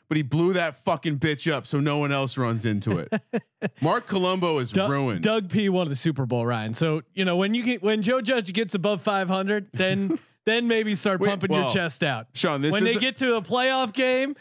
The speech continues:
Speaker 2: when they get to the playoffs three years in a row,
Speaker 1: <laughs>
Speaker 2: when you actually win the division, then,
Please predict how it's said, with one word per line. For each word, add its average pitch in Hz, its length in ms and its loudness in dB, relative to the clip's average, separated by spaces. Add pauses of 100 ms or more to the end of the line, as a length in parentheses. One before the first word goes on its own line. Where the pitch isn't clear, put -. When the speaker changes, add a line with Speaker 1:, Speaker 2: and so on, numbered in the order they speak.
(160)
Speaker 2:
when 202 120 2
they 208 80 2
get 247 160 -2
to 262 60 -8
the 247 100 2
playoffs 247 460 0
three 240 200 2
years 262 300 0
in 247 60 2
a 226 40 2
row, 240 340 2
Speaker 1:
<laughs> - 60 -20
Speaker 2:
when 208 140 0
you 214 120 2
actually 240 420 0
win 233 180 2
the 233 80 2
division, 233 500 0 (220)
then, 311 320 2